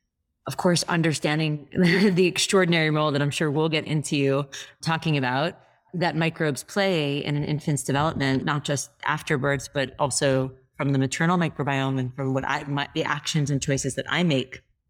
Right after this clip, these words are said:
and how that shapes my child's microbiome through the seeding process, which is where our name comes from. And then I had a lot of trouble breastfeeding after a few months. And I think that's another area that we can start, <laughs> we can unpack in terms of the role the breastfeeding plays in the developing child's microbiome. And so,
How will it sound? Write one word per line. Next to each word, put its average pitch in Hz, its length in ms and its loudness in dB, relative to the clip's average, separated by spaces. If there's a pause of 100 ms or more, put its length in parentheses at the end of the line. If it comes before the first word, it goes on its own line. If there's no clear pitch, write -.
(460)
and 147 120 -14
how 147 160 0
that 147 220 -2
shapes - 440 -2 (520)
my 147 60 -2
child's 180 320 2
microbiome 143 580 0
through 160 280 0
the 135 280 -2 (340)
seeding 180 400 0
process, 143 640 -2
which 160 140 0
is 143 100 -2
where 143 80 2
our 139 80 2
name 135 220 2
comes 135 340 -2
from. 139 280 0
And 156 120 2
then 156 80 2
I 156 80 2
had 165 220 2
a - 20 2
lot 151 180 2
of 151 60 0
trouble 160 260 0
breastfeeding 143 540 -2
after 139 260 -4
a 156 40 -2
few 151 180 -2
months. 139 320 0
And 143 100 0
I 139 60 0
think 135 320 -4 (400)
that's 151 140 -2
another 165 260 4
area 147 320 2
that 139 140 0
we 135 100 -4
can 160 180 -2
start, 139 260 -2 (100)
<laughs> 165 120 4
we 196 140 4
can 165 140 0
unpack 143 520 -2
in 151 140 0
terms 147 300 -2
of 147 80 2
the 143 100 2
role 139 240 2
the 135 100 0
breastfeeding 175 520 0
plays 135 320 -2
in 135 80 0
the 135 80 2
developing 135 540 -2
child's 135 340 -4
microbiome. 135 520 -2
And 131 120 -2
so, 151 300 0